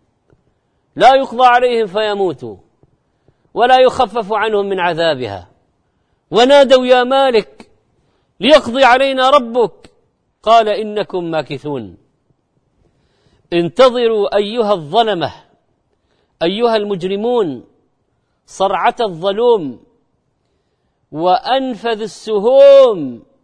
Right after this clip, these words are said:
دعوة المظلوم. ما من ذنب أجدر أن يعجل الله تعالى لصاحبه العقوبة في الدنيا مع ما يدخر له في الآخرة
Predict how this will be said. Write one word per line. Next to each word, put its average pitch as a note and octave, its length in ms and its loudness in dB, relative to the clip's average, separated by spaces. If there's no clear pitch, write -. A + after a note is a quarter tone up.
دعوة F#3 560 -2
المظلوم. D3+ 920 -2
ما G#3+ 460 -4
من G#3+ 260 -8
ذنب G#3 640 -6
أجدر G#3 560 -4
أن G#3 80 -10
يعجل G3 500 -6
الله G3 580 -4
تعالى G3 520 -4
لصاحبه F#3 600 -8
العقوبة E3+ 460 -8
في C#3+ 100 -14
الدنيا F3 560 -8
مع G#3 420 0
ما G#3+ 140 -6
يدخر G#3 580 -6
له G#3 240 -4
في F#3 120 -8
الآخرة G#3+ 640 -6